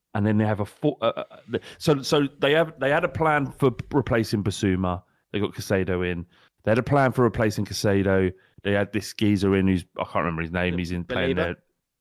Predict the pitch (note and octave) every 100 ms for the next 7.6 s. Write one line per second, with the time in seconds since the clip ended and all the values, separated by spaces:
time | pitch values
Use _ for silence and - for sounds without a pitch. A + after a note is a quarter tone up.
0 | _ _ - F#2+ F#2 F2+ - G2+ G#2 G2
1 | - - - C#3 A2+ G#2 A#2+ G#2 G2 G2
2 | F#2+ F2+ E2+ E2 - G2+ F#2 - - -
3 | - B2 C#3 D#3 C#3 - C#3+ C3 - -
4 | - C3+ B2 A2 G2+ B2 - - B2+ G2+
5 | B2 - A#2 G#2+ F#2+ B2 A2 G2+ G2+ A#2+
6 | A2+ G#2 C3 A2 G#2+ F#2 G2 - - G#2+
7 | - A#2 G#2+ G2+ G2